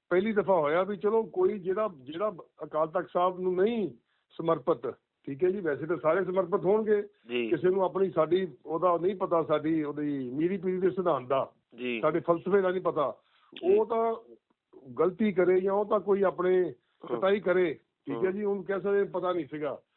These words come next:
Speaker 2: ਹੂੰ।
Speaker 1: ਜਿਹਨਾਂ ਨੂੰ ਪਤਾ ਸਭ ਕੁਛ, ਜਿੱਥੋਂ ਜਨਮ ਹੋਇਆ ਸਾਡਾ, ਉੱਥੋਂ ਅਸੀਂ ਉਸ ਸਥਾਨ ਨਾਲ ਹੀ ਅਸੀਂ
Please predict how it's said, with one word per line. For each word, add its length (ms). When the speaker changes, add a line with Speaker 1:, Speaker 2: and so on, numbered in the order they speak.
Speaker 2:
ਹੂੰ। 160
Speaker 1:
ਜਿਹਨਾਂ 180
ਨੂੰ 120
ਪਤਾ 280
ਸਭ 240
ਕੁਛ, 220
ਜਿੱਥੋਂ 280
ਜਨਮ 300
ਹੋਇਆ 220
ਸਾਡਾ, 480
ਉੱਥੋਂ 440
ਅਸੀਂ 180
ਉਸ 360
ਸਥਾਨ 480
ਨਾਲ 340
ਹੀ 260
ਅਸੀਂ 400